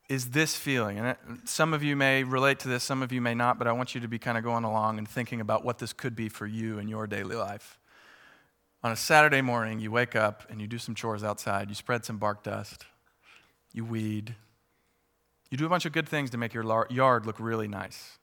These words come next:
And it looks great. And around lunchtime, you go inside and you get yourself a cold glass of water, a glass of lemonade, and you come back and sit on your porch and you delight in your work.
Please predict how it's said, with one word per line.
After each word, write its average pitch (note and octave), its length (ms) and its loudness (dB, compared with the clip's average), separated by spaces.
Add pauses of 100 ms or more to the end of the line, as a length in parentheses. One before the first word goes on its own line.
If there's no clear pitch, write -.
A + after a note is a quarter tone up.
(340)
And A2+ 80 -6
it A#2+ 60 -2
looks C3+ 200 -2
great. G#2+ 360 -4 (560)
And B2+ 100 -2
around D#3+ 260 8
lunchtime, B2+ 600 4
you A2+ 60 -4
go A#2+ 160 0
inside G#2 420 2
and G#2+ 60 -6
you G#2+ 40 -6
get A2+ 140 -8
yourself G#2 460 -2
a A2 40 -16
cold A#2 220 -4
glass A2 260 -2
of A2 60 -10
water, G#2 320 -6
a G#2 60 -6
glass G#2+ 260 -6
of G#2+ 60 -8
lemonade, G#2 500 -8 (300)
and A#2 120 -6
you A#2+ 60 -4
come B2+ 220 -4
back A2+ 240 4
and A2+ 100 -10
sit A2 160 -4
on G#2+ 140 -2
your G#2+ 80 -8
porch G#2 500 -8 (220)
and A2 160 -6
you A2 80 -4
delight G#2 720 -4 (240)
in G#2 140 -10
your G#2 160 -10
work. G2+ 400 -12